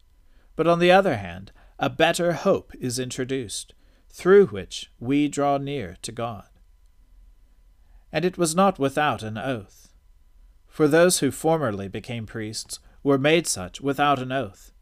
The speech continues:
But this one was made a priest with an oath,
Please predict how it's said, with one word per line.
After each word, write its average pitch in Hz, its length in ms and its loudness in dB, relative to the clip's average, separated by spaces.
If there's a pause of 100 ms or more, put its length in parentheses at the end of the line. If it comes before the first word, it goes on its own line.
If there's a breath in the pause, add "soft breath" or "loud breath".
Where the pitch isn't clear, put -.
(520)
But - 180 -4
this 190 280 0
one 90 420 -10
was 135 220 -4
made 151 240 0
a 160 60 0
priest - 440 -8 (200)
with 180 240 -2
an 101 180 -12
oath, - 440 -16